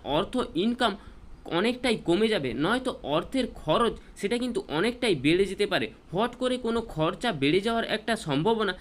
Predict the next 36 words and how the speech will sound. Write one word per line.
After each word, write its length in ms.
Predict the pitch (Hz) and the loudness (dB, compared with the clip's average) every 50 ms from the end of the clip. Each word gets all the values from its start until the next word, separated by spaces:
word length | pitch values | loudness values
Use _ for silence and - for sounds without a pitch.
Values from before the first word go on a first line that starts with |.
| - - | -10 -12
সেটাও 300 | - - 185 175 226 247 240 | -8 -6 -2 0 0 0 0
কিন্তু 220 | 254 254 240 240 196 | 0 -2 -4 -2 0
দেখতে 300 | 156 160 156 - - 196 | 0 0 0 2 0 0
পাওয়া 240 | 196 196 190 196 190 | 2 2 2 2 2
যাচ্ছে। 240 | 214 208 208 - 117 - - - - - - | 0 0 0 -4 -6 -6 -8 -14 -20 -6 0
পরিবারের 460 | 180 214 214 247 233 254 254 247 220 - - | 0 2 2 2 0 -2 -2 -2 -4 -2 0
অতিরিক্ত 480 | 165 165 165 233 233 233 240 240 - 240 226 226 | 0 0 2 0 -2 -2 -2 -4 -2 -4 -4 -4
শখ 280 | - - 156 143 170 - - | -4 -2 0 0 0 0 0
আহ্লাদ 300 | 214 226 226 226 240 214 202 | 0 0 0 0 0 -2 -2
মেটাতে 400 | 185 180 175 180 208 214 214 214 | -2 -2 -2 -2 -2 -2 -2 -2
গিয়ে 200 | 202 214 208 214 - - - - - | -4 -4 -6 -8 -8 -10 -14 -8 -4
কিংবা 280 | 240 247 262 262 262 - - - | -2 0 2 2 2 0 0 2
পরিবারের 420 | 175 180 208 214 247 247 240 214 151 127 | 0 0 2 0 0 0 0 -2 -2 0
যে 140 | 131 156 | 2 2
কোনো 240 | 170 165 214 240 240 214 | 2 2 2 0 0 -2
প্রয়োজনীয় 600 | 220 - 156 156 175 196 202 240 247 233 196 - - - 117 123 | -2 -2 -2 0 0 0 0 -2 -2 -2 -2 -4 -4 -4 0 0
আর্থিক 340 | 135 175 196 - - 247 240 247 - | 0 0 -2 -2 -4 -4 -4 -4 -6
খরচ 340 | - - 151 143 175 208 - | -4 -2 -2 0 0 -2 -4
খরচা 360 | - - 240 240 226 233 233 226 226 - - - - | -4 -4 -4 -4 -2 -2 -4 -6 -6 -10 -20 -10 -2
বা 100 | - - 156 143 - | 0 0 0 0 0
জমানো 420 | 135 131 135 156 185 226 247 247 | 0 0 2 2 0 0 0 0
টাকা 300 | 208 - - 139 151 208 233 | 0 2 0 0 2 0 0
পয়সার 360 | 226 254 247 240 247 196 - - | 0 0 -2 -2 -2 -4 -4 -2
আপনার 340 | - 160 - - 208 214 196 156 - | 0 -2 0 0 -2 -4 -4 -4 -6
খরচ 360 | - 131 120 139 180 214 208 196 | -4 -2 0 0 0 0 -2 -2
হয়ে 200 | 208 240 240 233 | -2 -2 -2 0
যাওয়ার 220 | 240 233 226 - - | 0 -2 -2 -2 -2
একটা 240 | - - - 247 220 | -4 -4 -2 -2 -4
সম্ভাবনা 600 | - - 151 139 143 175 220 233 233 240 226 196 - - - - | -2 -2 -2 0 0 2 2 2 2 2 0 0 -2 -4 -12 -12
সেটাও 280 | - - 190 202 226 240 | -6 -4 -2 0 0 0
কিন্তু 220 | 233 247 240 220 - - | 0 -2 -2 -2 -4 -2
অনেকটাই 380 | - 165 196 214 214 - 240 240 | 0 0 0 0 0 -2 -4 -2
বেশি 240 | 220 247 233 - 185 | -2 -2 -2 -2 -2
দেখতে 320 | 151 147 160 156 - - 196 | 0 0 0 0 2 0 0
পাওয়া 240 | 190 202 202 202 196 | 2 2 2 2 2
যাচ্ছে। 220 | 220 208 - - | 0 0 -2 -4